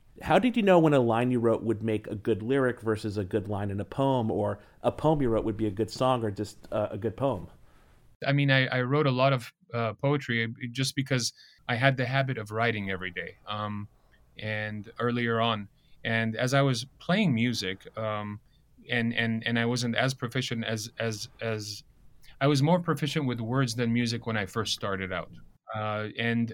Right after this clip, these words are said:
Speaker 2: over time, I start-, I played more and more music. Now I'm actually more focused on <laughs> composing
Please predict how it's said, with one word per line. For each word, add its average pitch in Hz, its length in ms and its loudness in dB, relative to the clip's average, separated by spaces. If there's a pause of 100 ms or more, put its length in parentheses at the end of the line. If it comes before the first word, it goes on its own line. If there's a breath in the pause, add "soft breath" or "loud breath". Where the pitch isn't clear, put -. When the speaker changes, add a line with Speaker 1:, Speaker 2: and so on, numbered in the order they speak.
Speaker 2:
over 131 240 2
time, 135 320 2
I 117 80 0
start-, 123 380 0
I 120 100 -2
played 120 320 0
more 120 200 2
and 117 80 2
more 113 140 2
music. 123 380 0 (380 loud breath)
Now 165 500 4
I'm 131 200 4
actually 135 440 2
more 127 220 2
focused 135 440 -2
on 123 120 0
<laughs> - 140 -4
composing 139 800 4